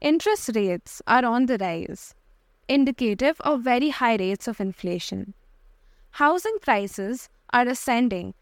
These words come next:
as if interest rates were headed downward. Clearly, then, global markets are at a difficult crossroads.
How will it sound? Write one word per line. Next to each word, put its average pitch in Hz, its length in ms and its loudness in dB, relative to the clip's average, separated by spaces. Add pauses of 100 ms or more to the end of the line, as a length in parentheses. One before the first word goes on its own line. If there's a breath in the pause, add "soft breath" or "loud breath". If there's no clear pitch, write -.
(140)
as 247 220 2
if 269 120 -2
interest 277 460 0
rates 208 420 -4 (120)
were 233 180 0
headed 226 420 0
downward. 175 600 -2 (760)
Clearly, 277 580 2 (320)
then, 226 520 0
global 254 360 2
markets 214 720 0
are 220 180 4
at 269 140 2
a 277 40 0
difficult 220 460 -2
crossroads. - 840 -8